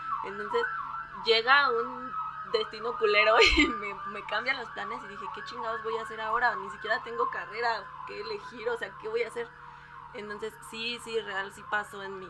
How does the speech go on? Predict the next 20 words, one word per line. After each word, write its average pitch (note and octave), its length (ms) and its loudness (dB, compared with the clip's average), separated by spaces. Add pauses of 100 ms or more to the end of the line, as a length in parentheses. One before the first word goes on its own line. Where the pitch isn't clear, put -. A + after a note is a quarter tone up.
cabeza, F3 240 -12
así F#3+ 80 -14
como, F#3 180 -12
"Pues F3 180 -14
ya, G3 180 -2
güey, F#3+ 180 -12
me F3+ 120 -14
mato G3+ 380 -6
<laughs> A3+ 100 10
mañana G#3+ 300 6 (160)
y, - 760 -6
y - 20 -6
no A3 160 0
me A#3+ 140 0
tengo A#3 260 -2
que - 80 -6
estar A3+ 200 -6 (340)
chingando G3+ 500 -10
tanto G3 400 -10
en E3+ 100 -16